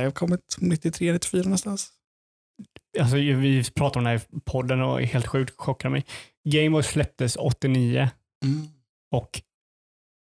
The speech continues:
Speaker 2: Pokémon släpptes nittioåtta.
Speaker 1: Ja.
Speaker 2: Nio år efter konsolen släppte.
Speaker 1: Ja. Men det måste ju varit precis innan de gick över till, eh,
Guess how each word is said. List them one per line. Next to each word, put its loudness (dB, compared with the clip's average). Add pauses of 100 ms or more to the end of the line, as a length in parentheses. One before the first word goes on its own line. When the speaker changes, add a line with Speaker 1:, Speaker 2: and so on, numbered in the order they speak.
(200)
Speaker 2:
Pokémon 0
släpptes -2
nittioåtta. -2 (800)
Speaker 1:
Ja. 4 (720)
Speaker 2:
Nio 2
år 2 (240)
efter -2
konsolen 0
släppte. 2
Speaker 1:
Ja. 2 (340)
Men 2
det 4
måste 2
ju 2
varit 0
precis 4
innan 4
de 2
gick 0
över 2
till, -4
eh, 2